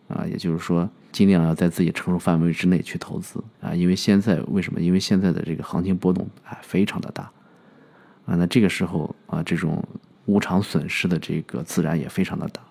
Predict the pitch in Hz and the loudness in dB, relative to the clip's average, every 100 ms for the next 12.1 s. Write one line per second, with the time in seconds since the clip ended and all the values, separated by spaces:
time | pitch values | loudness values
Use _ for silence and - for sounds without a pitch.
0 | - - 85 78 80 82 90 87 - - | -8 -4 -2 -4 -8 -4 -4 -4 -4 -2
1 | 90 - _ _ _ _ _ _ - - | -2 -4 _ _ _ _ _ _ -20 -18
2 | - _ - 85 82 - - - - 78 | -20 _ -8 -6 -4 -6 -6 -6 -4 -4
3 | - - - - 85 76 - _ _ _ | -4 -6 -8 -4 -4 -4 -10 _ _ _
4 | _ _ - _ 87 - 87 95 85 - | _ _ -20 _ -10 -2 2 2 0 -6
5 | - 101 92 87 82 80 - 85 78 - | -2 -2 0 0 0 -2 0 0 0 -4
6 | - - 80 78 78 - _ - - - | -8 -6 -4 -4 -6 -12 _ -20 -20 -8
7 | 80 80 - 92 92 82 85 82 85 - | -4 -4 0 0 2 0 -2 -2 -2 -4
8 | - - - - - - _ _ _ - | -8 -8 -8 -8 -10 -14 _ _ _ -8
9 | 80 - 95 90 90 82 78 90 92 - | -4 0 0 2 -2 -2 0 0 0 0
10 | 87 - _ _ _ _ _ 113 90 82 | -2 -4 _ _ _ _ _ 4 4 4
11 | 107 87 - - - 85 90 82 85 90 | 2 2 0 -12 -4 0 0 0 0 -2